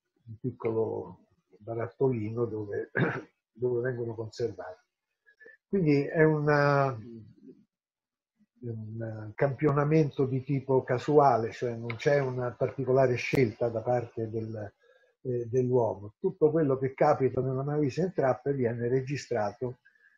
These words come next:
e conteggiato. E, e qui si vede che nel tempo c'è stato un declino molto importante.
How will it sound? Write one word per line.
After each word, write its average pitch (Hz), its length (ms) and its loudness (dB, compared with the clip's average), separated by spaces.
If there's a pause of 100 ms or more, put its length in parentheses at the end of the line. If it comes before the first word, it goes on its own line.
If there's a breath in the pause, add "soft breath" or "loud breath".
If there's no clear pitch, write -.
(320 soft breath)
e 120 160 -12
conteggiato. 110 880 -4 (1600)
E, - 320 -4 (400)
e 196 160 0
qui 233 140 0
si 170 180 2
vede 147 440 4
che 139 380 0
nel 196 300 6
tempo 143 600 -2 (160)
c'è 202 140 2
stato 127 320 -2
un 147 100 -4
declino 143 440 2
molto 127 260 -4
importante. 110 920 -2